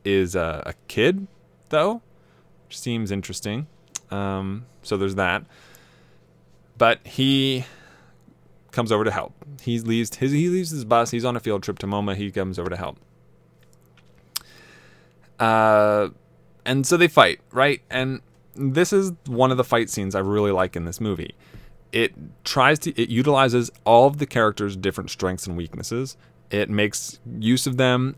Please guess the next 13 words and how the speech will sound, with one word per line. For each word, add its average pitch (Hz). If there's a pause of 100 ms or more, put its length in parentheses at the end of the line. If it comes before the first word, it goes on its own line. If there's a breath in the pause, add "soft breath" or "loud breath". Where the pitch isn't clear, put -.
(120)
I, 98
I 98
like 123
how 117
a 104
lot 104
of 117
these 107
fights 98
in 92
this 90
movie, 98 (680)
typically, 123